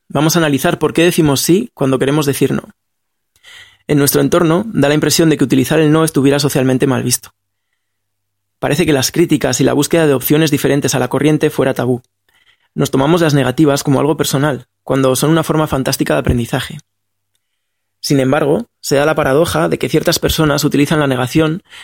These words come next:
sistemáticamente y gozan de buena reputación. Son vistos como seguros de sí mismos, casi como sabios antisistema. Se les reconoce como cautos e inteligentes. Pero su ejemplo, curiosamente, no se extiende al resto de la sociedad.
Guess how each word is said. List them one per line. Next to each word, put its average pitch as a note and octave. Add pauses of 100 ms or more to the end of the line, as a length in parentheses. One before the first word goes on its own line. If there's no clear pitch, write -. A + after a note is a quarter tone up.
sistemáticamente D3+
y D3
gozan C#3
de C#3
buena C3+
reputación. C3+ (1040)
Son D#3
vistos E3+
como C#3
seguros D3+
de D3
sí -
mismos, C#3 (380)
casi D#3+
como C#3
sabios E3
antisistema. B2+ (760)
Se -
les C3+
reconoce C#3+
como C#3+
cautos D#3
e D#3+
inteligentes. C3 (1400)
Pero D3
su D#3+
ejemplo, D3+ (500)
curiosamente, C#3+
no D3
se C#3+
extiende C#3
al C3
resto C3
de C3
la B2+
sociedad. C3+